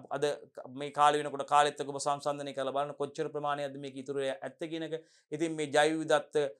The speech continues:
ගැන සම්මුති ගැන තිබ්බ දරුවනේ, අන්තර්ජාතික සම්මුති ගැන තිබ්බ ඇත්තටම. අ, ඒ වගේම මේ ජෛව විවිධත්ව, අ, සංරක්ෂණය ගැන තිබ්බ පුතේ, වනාන්තර කළමනාකරණය ගැන තිබ්බ. ඉතින් ඒක හොඳ තිබිය යුතු එකක්. ඉතින් ඒක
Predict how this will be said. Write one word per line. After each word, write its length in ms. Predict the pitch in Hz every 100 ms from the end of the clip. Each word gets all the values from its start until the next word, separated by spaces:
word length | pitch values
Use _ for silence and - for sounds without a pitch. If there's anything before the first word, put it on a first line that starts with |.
| _
ගැන 240 | 127 143 143
සම්මුති 460 | - 165 185 175 180
ගැන 160 | 175 170
තිබ්බ 180 | 165
දරුවනේ, 440 | 175 175 175 175 175 160
අන්තර්ජාතික 680 | 143 165 165 151 156 156 147
සම්මුති 480 | - 156 170 170 170
ගැන 180 | 165
තිබ්බ 200 | 165 160
ඇත්තටම. 380 | 165 - 180 190 196 _ _
අ, 160 | 143 147
ඒ 120 | 170
වගේම 320 | 170 165 165 160
මේ 160 | 156
ජෛව 240 | 147 151 165
විවිධත්ව, 420 | 160 160 156 170 156 - _
අ, 140 | 139 -
සංරක්ෂණය 680 | 160 160 185 180 185 185
ගැන 180 | 185 180
තිබ්බ 140 | 180
පුතේ, 260 | 185 180 180
වනාන්තර 500 | 151 156 170 185 196
කළමනාකරණය 720 | 190 190 196 196 190 190 190
ගැන 160 | 190 190
තිබ්බ. 160 | 185
ඉතින් 240 | 170 165 160
ඒක 140 | 151
හොඳ 160 | 147 165 165
තිබිය 260 | 160 156 160
යුතු 160 | 151
එකක්. 160 | 147 147 196 - _ _
ඉතින් 200 | 139 151
ඒක 180 | 147 147